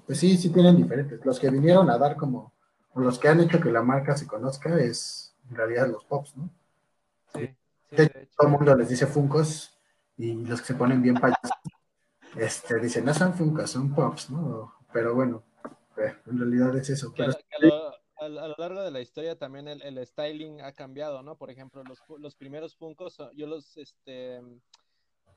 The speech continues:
Speaker 2: los, más o menos hago la comparación que son como el típico luchador mexicano que tienen esta pose de, de mano arriba, mano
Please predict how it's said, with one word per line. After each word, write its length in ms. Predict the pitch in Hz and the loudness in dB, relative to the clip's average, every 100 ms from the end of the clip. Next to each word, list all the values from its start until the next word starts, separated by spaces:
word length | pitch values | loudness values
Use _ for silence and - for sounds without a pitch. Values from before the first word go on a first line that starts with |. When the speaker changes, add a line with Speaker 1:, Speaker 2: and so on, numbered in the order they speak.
| _ | _
Speaker 2:
los, 320 | 151 143 147 | -12 -10 -10
más 160 | 165 196 | -12 -14
o 20 | |
menos 320 | 180 180 175 | -14 -14 -12
hago 180 | 170 160 | -12 -10
la 120 | 160 | -10
comparación 540 | 147 131 131 127 156 165 | -12 -12 -12 -12 -14 -16
que 120 | 156 | -16
son 200 | 151 147 | -16 -18
como 240 | 160 151 | -18 -20
el 80 | 131 | -20
típico 400 | 139 143 139 151 | -20 -20 -14 -14
luchador 480 | 139 131 135 143 147 | -14 -14 -8 -6 -6
mexicano 480 | 151 131 147 147 135 | -8 -14 -12 -12 -14
que 100 | 139 | -18
tienen 240 | 147 151 | -18 -16
esta 200 | 147 - 147 | -14 -12 -10
pose 380 | 147 143 160 139 | -8 -8 -8 -10
de, 300 | 127 127 131 | -10 -12 -14
de 240 | 131 131 | -14 -12
mano 200 | 143 156 | -8 -2
arriba, 320 | 180 180 - | 2 2 0
mano 260 | 175 156 | -4 -14